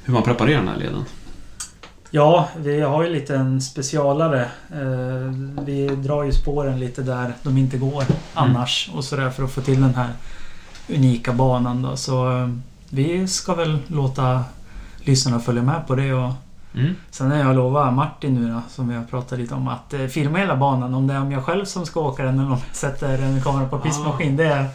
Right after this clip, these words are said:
Speaker 1: Just det.
Speaker 2: det återstår att se, men det är också ett sätt för folk att få se lite vad som väntar. Ett fjälllopp kan ju låta väldigt tufft. Man
Speaker 1: Mm.
Speaker 2: kanske kollar på Reistad och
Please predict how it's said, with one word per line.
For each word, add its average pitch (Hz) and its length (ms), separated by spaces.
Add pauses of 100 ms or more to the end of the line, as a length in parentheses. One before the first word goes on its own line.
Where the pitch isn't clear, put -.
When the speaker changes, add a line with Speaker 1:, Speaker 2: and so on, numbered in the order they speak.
(340)
Speaker 1:
Just 135 280
det. - 60
Speaker 2:
det 151 80
återstår 131 320
att 123 60
se, 135 240
men 117 240 (760)
det 156 60
är 156 40
också 156 180
ett - 80
sätt 120 220
för 131 100
folk 123 280
att 127 60
få - 100
se 131 220
lite 120 200
vad 123 120
som 131 120
väntar. 131 400 (600)
Ett 127 140
fjälllopp 156 400
kan - 100
ju 139 60
låta 131 300
väldigt 117 520 (640)
tufft. - 540 (360)
Man 127 200
Speaker 1:
Mm. 117 120
Speaker 2:
kanske 120 240
kollar 120 160
på 120 120
Reistad 123 580
och 117 320